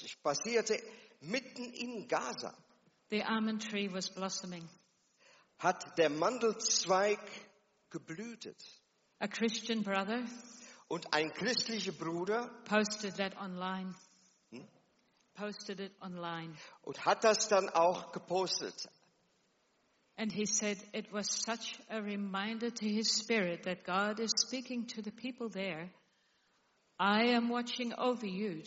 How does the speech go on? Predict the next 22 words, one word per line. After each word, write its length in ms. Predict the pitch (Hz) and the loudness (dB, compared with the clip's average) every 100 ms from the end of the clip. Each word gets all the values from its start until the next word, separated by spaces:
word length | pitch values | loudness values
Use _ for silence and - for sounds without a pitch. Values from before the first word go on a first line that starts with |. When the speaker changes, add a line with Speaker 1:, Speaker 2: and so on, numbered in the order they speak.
| - | -4
Speaker 2:
to 60 | |
see 260 | 180 - 202 | 0 0 0
that 200 | 175 165 | -2 -4
my 400 | 170 180 185 226 214 | -4 0 2 2 0
will 300 | 160 160 165 175 | -4 -8 -8 -6
will 180 | 175 175 | -6 -4
be 160 | 185 | -4
fulfilled." 580 | 180 185 175 202 160 151 - _ _ - - - | -4 -6 -8 -8 -10 -14 -20 _ _ -20 -20 -6
Speaker 1:
Und 240 | - 165 170 | -2 0 4
dann 260 | 170 165 - | 4 4 0
war 180 | 165 185 | 4 4
es 100 | 220 | 4
für 160 | - 208 | 0 -2
ihn 340 | 220 247 226 | -2 -4 -4
wie 200 | 196 233 - | -4 -4 0
eine 240 | 170 196 180 | 0 2 0
Verheißung, 720 | 170 147 170 202 190 208 208 | -2 0 4 4 2 -2 -2
"Ich 420 | - 247 233 - 151 | -2 -4 -4 -4 2
werde 380 | 208 233 208 | 4 4 2
über 360 | 208 - 208 175 | 0 -4 -6 -6
dich 320 | 170 160 - - | -4 -6 -6 -6
wachen, 440 | - - 175 185 | -6 -8 -14 -14